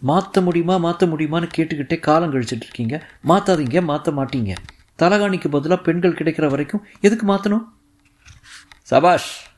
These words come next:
என்ன சபாஷ்? அங்க பாருங்க, அட்வர்டைஸ்மெண்ட், பேனர். எதுக்கும் விளம்பரம். அக்ரிகல்ச்சரல் மோட்டாருக்கு அதுக்கு எதுக்கே ஒரு பொண்ணு மாற காட்டிக்கிட்டு நிக்கணும்?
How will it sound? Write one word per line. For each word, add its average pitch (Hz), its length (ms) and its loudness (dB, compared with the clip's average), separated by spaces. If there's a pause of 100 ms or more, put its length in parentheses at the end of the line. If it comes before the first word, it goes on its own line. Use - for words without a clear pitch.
(260)
என்ன 220 140 4
சபாஷ்? 226 440 0
அங்க 180 160 0
பாருங்க, 190 440 -2 (360)
அட்வர்டைஸ்மெண்ட், 165 640 0 (540)
பேனர். 165 440 2 (200)
எதுக்கும் 202 420 0 (160)
விளம்பரம். 214 580 0 (680)
அக்ரிகல்ச்சரல் 185 680 2
மோட்டாருக்கு 190 420 2
அதுக்கு 175 240 2
எதுக்கே 175 440 0
ஒரு 156 200 0
பொண்ணு 185 460 0 (120)
மாற 160 600 0 (340)
காட்டிக்கிட்டு 165 380 2
நிக்கணும்? 175 440 -2